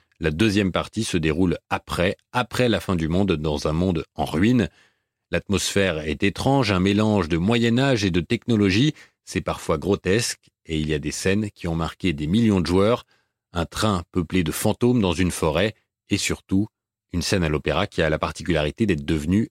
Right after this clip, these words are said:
un véritable opéra. Comment est-ce qu'on a pu créer un opéra en pixels ? Comment ce passage s'est fait ? Pour répondre à ces questions, j'ai discuté avec Romain Dasnois.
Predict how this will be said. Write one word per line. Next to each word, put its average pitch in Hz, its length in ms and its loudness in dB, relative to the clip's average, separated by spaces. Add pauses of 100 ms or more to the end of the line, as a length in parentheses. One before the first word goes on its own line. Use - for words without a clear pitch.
un 78 100 -4
véritable 95 680 0
opéra. 69 360 -8 (680)
Comment 131 260 2
est-ce - 120 -2
qu'on 98 160 0
a 90 80 0
pu - 140 -12
créer 107 420 0
un 90 180 0
opéra 95 600 0
en 85 80 -6
pixels ? 76 640 -6 (500)
Comment 127 260 2
ce - 120 -2
passage 87 440 -2
s'est 80 120 -2
fait ? 71 300 -8 (460)
Pour 143 180 0
répondre 117 340 2
à 87 40 0
ces - 160 -4
questions, 127 440 0
j'ai 95 140 2
discuté 98 380 0
avec 85 220 0
Romain 123 340 0
Dasnois. 98 480 0